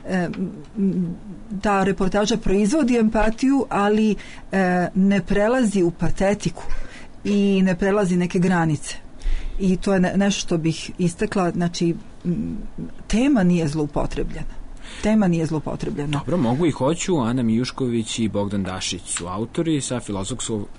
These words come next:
Speaker 2: Filozofskog fakulteta u Novom Sadu, pominjemo ih već četvrti put, da.
Speaker 1: E, da, već četvrti put.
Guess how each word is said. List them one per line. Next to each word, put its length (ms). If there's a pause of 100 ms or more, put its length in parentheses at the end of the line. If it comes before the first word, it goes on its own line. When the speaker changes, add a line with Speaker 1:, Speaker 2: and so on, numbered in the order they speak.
Speaker 2:
Filozofskog 560
fakulteta 720
u 120
Novom 220
Sadu, 360
pominjemo 440
ih 140
već 160
četvrti 420
put, 200 (100)
da. 140
Speaker 1:
E, 140
da, 160
već 240
četvrti 400
put. 260